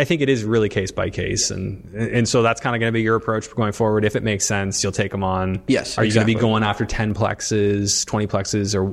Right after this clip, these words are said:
Speaker 1: or what?
Speaker 2: Uh, currently the goal is to stay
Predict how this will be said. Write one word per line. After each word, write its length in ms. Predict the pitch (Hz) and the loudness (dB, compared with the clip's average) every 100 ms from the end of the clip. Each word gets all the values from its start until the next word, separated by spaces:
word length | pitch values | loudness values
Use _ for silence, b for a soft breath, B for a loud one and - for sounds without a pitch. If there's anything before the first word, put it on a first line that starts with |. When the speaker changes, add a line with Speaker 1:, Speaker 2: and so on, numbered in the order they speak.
| - | 0
Speaker 1:
or 120 | 101 | -2
what? 240 | 92 98 - _ | -2 -6 -16 _
Speaker 2:
Uh, 600 | 156 165 160 156 156 151 131 - | 2 4 4 4 4 0 -4 -4
currently 800 | - 156 170 165 165 165 156 - | 0 4 4 4 4 4 2 0
the 220 | 127 127 | 2 2
goal 380 | 120 127 127 127 | 4 4 6 4
is 220 | 123 120 - | 4 0 -2
to 120 | 117 | -4
stay 840 | - - 123 120 120 117 117 113 | -2 0 4 4 4 2 2 0